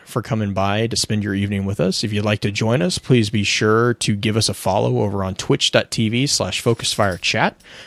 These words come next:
Links to all our sites can also be found with our episode archives on W W W dot focus fire chat dot com.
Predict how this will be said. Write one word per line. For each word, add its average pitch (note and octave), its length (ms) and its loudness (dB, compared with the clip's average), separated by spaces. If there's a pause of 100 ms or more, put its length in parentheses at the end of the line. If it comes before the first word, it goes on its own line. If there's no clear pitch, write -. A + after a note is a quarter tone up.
(160)
Links D#3 260 4
to C#3 100 2
all B2 180 4
our A2 100 2
sites A#2 340 0
can - 200 -4
also D3 340 -2
be C3 160 2
found A2+ 320 0
with A2+ 160 -6
our F#2 180 -2
episode D#3+ 380 2
archives D#3 500 2
on G#2 400 -4
W A2+ 240 0
W A#2 220 4
W A2+ 260 2
dot G2+ 200 0
focus A2 340 -2
fire G#2 200 0
chat G2 320 -4
dot F2 220 -6
com. F#2 400 -4